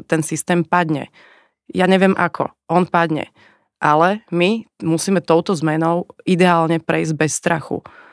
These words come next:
Čiže, a to sa deje dnes. On, ten systém padá, ale cez tie médiá je neustále tlačený strach. Je to, ako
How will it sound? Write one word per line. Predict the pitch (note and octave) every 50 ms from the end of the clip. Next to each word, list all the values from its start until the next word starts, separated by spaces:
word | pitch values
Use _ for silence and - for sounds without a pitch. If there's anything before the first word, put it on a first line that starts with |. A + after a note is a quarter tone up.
| _ _ _ _ _ _ _ -
Čiže, | - E3+ D3+ E3 -
a | D#3
to | - - F#3 E3+
sa | - G#3 F3
deje | F3 F#3+ F#3 F#3 E3
dnes. | F3 E3 C#3+ D3+ - - - -
On, | F3 E3+ D#3
ten | - F3 D#3
systém | - E3 - - - D3+ D3 C#3+
padá, | - C#3+ - C3+ C#3+ D3+ F#3 A#3+ C#4 - _ _ _ _ _ _ - D3+
ale | D#3 D3+ D#3+ F3 G3 A3 A3 _ _ _ _ -
cez | - F3+ D#3+ -
tie | - F#3+ F3+
médiá | E3+ D#3 D3+ D#3 D3+ C#3+ F3 F3+ F#3+
je | F#3 E3+ E3 E3
neustále | E3+ G3 - - G3 - - - E3+ E3+ D#3+ D#3
tlačený | C#3+ - D#3+ D#3 - - E3+ E3 D#3 D#3
strach. | - - - D#3 D#3 D#3 C3 - - - - - - - - _ _ -
Je | F3
to, | E3+ E3 F3 E3+ - - - -
ako | - E3 - - F3 -